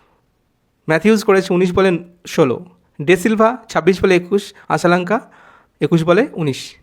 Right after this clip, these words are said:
টোটাল তাদের স্কোর দাঁড়ায় একশো চব্বিশ। একশো চব্বিশ স্কোর নিয়ে জেতা খুবই মুশকিল, মানে পাকান থাকে না, ম্যাচের ওপর আয়ত্ত থাকে না। কালকের আয়ারল্যান্ড কানাডা ম্যাচটা তারা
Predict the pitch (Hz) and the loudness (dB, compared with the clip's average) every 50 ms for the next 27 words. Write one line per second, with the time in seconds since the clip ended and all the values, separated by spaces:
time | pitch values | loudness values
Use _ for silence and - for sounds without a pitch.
0 | _ _ _ _ _ - 196 214 - 247 240 233 214 196 196 190 180 - 202 196 | _ _ _ _ _ 0 2 2 4 4 2 2 4 4 4 2 2 0 0 0
1 | 170 185 180 208 220 185 185 196 180 - 170 143 123 123 123 - - - _ _ | 0 0 0 -2 -2 -4 -4 -6 -6 -4 -6 -6 -6 -8 -12 -12 -14 -20 _ _
2 | _ _ _ _ _ _ _ _ _ _ _ _ _ _ _ _ _ _ _ _ | _ _ _ _ _ _ _ _ _ _ _ _ _ _ _ _ _ _ _ _
3 | _ - 175 175 - 247 - 240 233 220 262 254 254 240 - - - 247 240 240 | _ -6 -4 -2 -2 0 2 2 0 2 0 -4 -4 -4 -6 -2 -2 0 0 2
4 | 247 247 180 180 175 208 190 180 202 202 180 160 156 - - - 180 196 214 - | 0 0 0 0 -2 -2 -4 -4 -2 -2 -2 -2 -2 -4 -6 -6 -6 -6 -8 -10
5 | - _ _ _ _ _ _ _ _ - 170 180 160 151 147 - 170 180 180 - | -16 _ _ _ _ _ _ _ _ -8 -4 -2 -2 -2 0 -2 -4 -4 -6 -10
6 | - _ _ _ _ _ _ _ _ _ _ _ _ - 160 156 - 180 160 165 | -18 _ _ _ _ _ _ _ _ _ _ _ _ -6 -4 -2 0 2 0 0
7 | 185 - - _ - 151 147 151 - 180 175 170 175 165 160 165 - 139 147 147 | -2 -4 -12 _ -6 -4 -4 -2 -2 -4 -4 -4 -4 -4 0 0 0 0 0 -2
8 | - - 170 - 160 147 156 139 143 170 175 - _ _ _ _ - 143 151 156 | -4 -8 -8 -6 -6 -4 -4 -6 -6 -8 -10 -14 _ _ _ _ -4 -4 -4 -2
9 | 156 180 175 170 175 - _ _ _ _ - - _ - 143 160 170 175 180 180 | -2 -4 -4 -4 -6 -10 _ _ _ _ -20 -10 _ 0 2 2 2 2 2 2
10 | 185 185 180 - 156 151 160 165 160 156 160 156 - - 196 220 - _ _ _ | 0 -2 -4 -2 -2 0 0 0 2 2 0 -2 -2 -6 -10 -10 -12 _ _ _
11 | _ _ _ _ _ - 147 135 139 139 | _ _ _ _ _ -4 0 0 0 -2